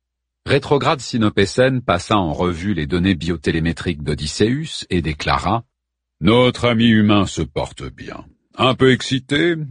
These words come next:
accélération du rythme cardiaque, augmentation du taux d'adrénaline. Le hublot lui permet de voir au dehors, mais rien d'anormal à signaler. »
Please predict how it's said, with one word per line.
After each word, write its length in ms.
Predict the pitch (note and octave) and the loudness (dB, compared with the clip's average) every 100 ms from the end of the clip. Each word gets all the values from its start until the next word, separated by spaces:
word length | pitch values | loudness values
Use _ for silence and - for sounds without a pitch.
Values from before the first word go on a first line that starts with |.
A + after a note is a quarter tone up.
| A#2+ | -8
accélération 800 | - F2 - A2 G2+ G#2+ - G#2+ | -4 -2 0 2 4 2 0 -2
du 80 | F2 | -2
rythme 340 | F2 F2 G#2+ | -4 -2 0
cardiaque, 760 | F#2 A2 G#2 G#2+ A#2+ C3+ - _ - | 2 2 2 0 0 -2 -12 _ 0
augmentation 840 | A#2+ G#2+ G#2+ G#2+ G#2 F#2+ - G2+ | 2 4 2 4 2 0 -2 -2
du 200 | E2 C#2+ | -2 -6
taux 160 | - A#2 | 0 2
d'adrénaline. 840 | G#2+ G2+ G2+ G2 G2 A#2 - C3+ C#3+ _ _ - - _ | 2 2 2 2 0 -2 -4 -8 -10 _ _ -20 -20 _
Le 160 | F2+ C#3 | 2 4
hublot 300 | D3 C3 E3+ | 4 6 6
lui 160 | C#3 B2+ | 6 4
permet 300 | C3 B2 A#2 | 4 4 4
de 80 | |
voir 200 | A2+ A2 | 4 4
au 80 | F#2+ | 2
dehors, 520 | F#2 D#2+ C#2 C2+ - - | 2 -2 -2 -8 -12 -4
mais 520 | G#2+ A#2 A#2 A2+ A2+ | 0 4 4 4 2
rien 300 | - A2+ A2+ | -2 0 2
d'anormal 460 | A2+ G#2 G2 D#2 C#2 | 4 2 0 -4 -6
à 60 | - | -8
signaler. » 520 | D2+ B1 A#1 B1 | -10 -10 -12 -14